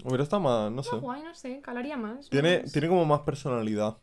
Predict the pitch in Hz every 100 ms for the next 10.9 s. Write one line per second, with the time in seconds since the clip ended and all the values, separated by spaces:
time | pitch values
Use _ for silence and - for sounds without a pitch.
0 | _ 120 117 104 110 104 107 104 101 -
1 | - - 120 113 107 110 107 101 104 107
2 | 113 101 107 - - - - - - 294
3 | 277 - - 120 113 120 113 113 127 135
4 | - 120 113 123 127 127 120 120 113 117
5 | 113 110 98 98 110 117 - 107 123 -
6 | - _ 123 143 151 143 - 57 - -
7 | - - - 147 151 147 139 117 113 127
8 | 131 139 143 - - - - - 113 113
9 | 110 117 117 120 117 120 123 117 113 110
10 | 110 107 - 113 - 113 113 - 151